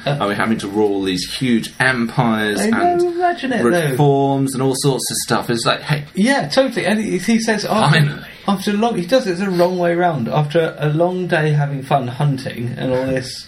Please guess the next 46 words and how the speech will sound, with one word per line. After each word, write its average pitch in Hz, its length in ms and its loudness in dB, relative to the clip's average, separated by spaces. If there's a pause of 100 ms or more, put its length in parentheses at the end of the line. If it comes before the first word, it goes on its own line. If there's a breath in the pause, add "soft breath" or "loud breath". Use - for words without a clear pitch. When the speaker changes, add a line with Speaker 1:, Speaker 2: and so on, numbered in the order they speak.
Speaker 2:
Yeah. - 140 0
Speaker 1:
all 131 160 -2
this 135 160 -2
business, - 440 -8 (240 loud breath)
he 147 120 -2
comes 160 260 0
home 160 420 0 (520)
to 175 120 2
want 165 180 0
to 143 80 -6
discuss 151 540 0
and 143 140 0
debate 147 460 -2 (360)
Speaker 2:
Law. 95 180 -4
Speaker 1:
law. 147 520 0
Speaker 2:
Yeah. 147 140 -2 (340)
Speaker 1:
Oh. 175 920 0 (500 loud breath)
Speaker 2:
Um, 120 380 2 (140)
and 131 120 4
he 151 60 2
also 165 240 0
reclaims 139 400 0
territories 107 340 -2
in 95 100 -6
Britain, 117 340 0
so 123 140 0
Scotland, 101 500 0
quite 101 200 -4
a 90 40 -2
bit - 160 -2
had 78 100 -4
been 87 160 -2
lost 92 320 -4
in 87 180 0
northern 85 320 -2
England 78 340 -4
to - 100 -10
Scotland 76 380 -2
during 73 240 0
the 76 60 -2
anarchy. 76 460 -4 (240)
Speaker 1:
Mm. 117 140 0
Speaker 2:
Henry 80 180 -2
brings 73 260 -2
it - 120 -16
back. - 280 -2